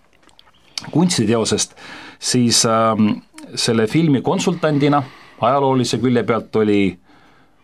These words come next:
härra Einar Laigna ja teie, Einar, ütlesite seal midagi väga huvitavat, mis jäi mulle kõrvu kõlama ja tänast saadet ma tahaksin ka alustada siis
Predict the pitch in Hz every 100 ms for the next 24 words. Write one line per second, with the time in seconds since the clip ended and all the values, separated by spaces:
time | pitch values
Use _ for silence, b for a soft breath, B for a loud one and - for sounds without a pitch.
0 | _ - 107 120 123 104 92 160 220 139
1 | 131 131 _ B B B - 107 110 110
2 | 110 110 104 90 160 156 117 120 110 90
3 | - - 127 123 113 - 104 110 127 127
4 | 156 165 135 107 - 101 - - - 110
5 | 107 120 123 123 117 120 120 110 90 87
6 | 90 90 123 117 - - 160 170 135 107
7 | 143 135 - 104 131 175 131 107 107 107
8 | 104